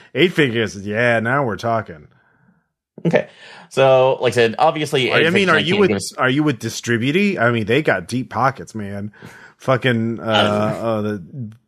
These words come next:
Speaker 1: Bozo just built a billion dollar fucking yacht. You can afford to pay for the good shit.
Speaker 2: Well, again, not allowed to basically say much about this, but if you would like to meet me later tonight, we can possibly discuss those specifics.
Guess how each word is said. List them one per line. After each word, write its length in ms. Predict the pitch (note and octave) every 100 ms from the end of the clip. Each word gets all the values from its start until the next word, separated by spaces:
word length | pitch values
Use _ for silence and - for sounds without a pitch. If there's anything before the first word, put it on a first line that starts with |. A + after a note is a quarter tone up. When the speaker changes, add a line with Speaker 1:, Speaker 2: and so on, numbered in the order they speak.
| _
Speaker 1:
Bozo 380 | - D#3 C3 C#3
just 180 | A2 A2+
built 220 | C3+ C3
a 60 | A2+
billion 460 | F2+ C3+ B2+ B2
dollar 320 | A#2+ A#2+ B2 G#2+
fucking 380 | - C3 A#2+ G#2
yacht. 400 | A2+ E3 G2 -
You 140 | B2
can 120 | D#3 C3
afford 580 | G2 C#3+ D3+ A2 F#2+ - - _ _
to 100 | A#2+
pay 360 | - D3 C3+ A2
for 140 | -
the 100 | G#2
good 280 | G2 B2 D3
shit. 380 | - G#2+ F2 - _ _ _ _ _ - - - _ _ - - - - -
Speaker 2:
Well, 280 | A#2 A#2
again, 420 | - A#2+ A2 G2 -
not 320 | C3+ C3+ C3+
allowed 340 | C3 B2 A#2 A2+
to 60 |
basically 440 | A2 G#2 G#2 A2 G2+
say 280 | - G2 F#2
much 240 | F#2 F2+
about 320 | F2+ F2 F2
this, 140 | F2+ -
but 380 | - G2+ F#2+ - -
if 240 | G#2 G2+
you 80 | A2+
would 120 | G2+
like 200 | G#2+ G#2
to 80 | G2
meet 260 | F#2+ G2
me 160 | G2+ G2+
later 320 | F#2+ F#2 F2
tonight, 580 | E2+ G2+ D#3 G#2 G2+ -
we 200 | G2 F2+
can 200 | F#2+ F2+
possibly 380 | F2 F2 F#2 E2+
discuss 480 | - - F2 - -
those 240 | F#2+ E2+
specifics. 680 | - E2 - - - -